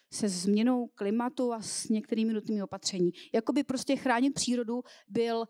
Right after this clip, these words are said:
alternativní postoj k tomu, eh, k těm politickým opatřením nebo k těm opatřením, která Green Deal nabízí. Eh, z výzkumu také jednoznačně vychází na tom, že Green Deal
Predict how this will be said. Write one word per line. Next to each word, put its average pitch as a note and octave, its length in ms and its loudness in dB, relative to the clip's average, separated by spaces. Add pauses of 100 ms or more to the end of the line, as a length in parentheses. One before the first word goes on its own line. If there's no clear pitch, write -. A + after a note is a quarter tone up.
(120)
alternativní A3+ 1000 0 (200)
postoj G#3+ 420 -2
k - 80 -14
tomu, F#3+ 420 -2 (340)
eh, F3+ 560 0 (440)
k - 60 -16
těm G#3 260 2
politickým G3 420 -2
opatřením F#3 480 0
nebo F#3 160 -6
k - 60 -16
těm F#3+ 160 0
opatřením, F3 480 -4
která E3 360 -2 (120)
Green F#3+ 200 4
Deal F3+ 120 -2
nabízí. C4+ 580 2 (1500)
Eh, A3+ 400 -2 (1400)
z - 200 -4
výzkumu C#4+ 560 2
také C4+ 240 0
jednoznačně B3+ 420 2
vychází B3 500 0
na A#3 100 -2
tom, A#3+ 280 0
že A3+ 240 -4 (240)
Green G#3+ 460 0
Deal A#3+ 360 -2